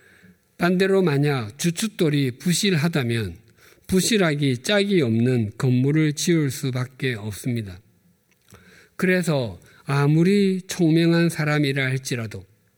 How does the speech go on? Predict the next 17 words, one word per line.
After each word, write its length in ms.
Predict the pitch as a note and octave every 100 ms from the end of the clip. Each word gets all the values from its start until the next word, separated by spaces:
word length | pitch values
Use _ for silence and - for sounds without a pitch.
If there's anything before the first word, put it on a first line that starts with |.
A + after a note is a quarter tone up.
| _ _ _ - _ _ -
아무리 540 | D3+ D#3 F3 F#3+ G3+
가진 460 | F#3+ F#3+ G3+ G#3 D3+
것이 420 | C3 - C#3+ B2
많은 440 | A#2+ C3 C#3+ E3+ F3
사람이라 640 | G3 F#3+ D3+ C3 C#3 C3+
할지라도, 680 | C#3 E3 D#3+ B2 G2+ G2+ F#2 _ _ _ _ _ _ _ _ _ _ _ _ _ _ _
또 440 | G3 F3 C3 G2 - -
모든 420 | D#3 E3 F#3+ A3
사람이 520 | G3+ F#3+ E3 D3 C#3+
우러러 540 | C3+ E3+ F#3 G#3 G3 E3+
볼 200 | C#3 B2+
만한 480 | C3 B2 A#2+ F#2+ E2+ - -
높은 460 | C3 C#3+ C#3+ G#3 F3+
자리에 420 | E3 F#3 F#3+ D#3
앉은 460 | D3 F3+ E3+ D3+ C3
사람이라 600 | - C#3+ D3+ E3 D#3+ C3+
할지라도, 600 | E3 E3+ C#3 A2+ G#2+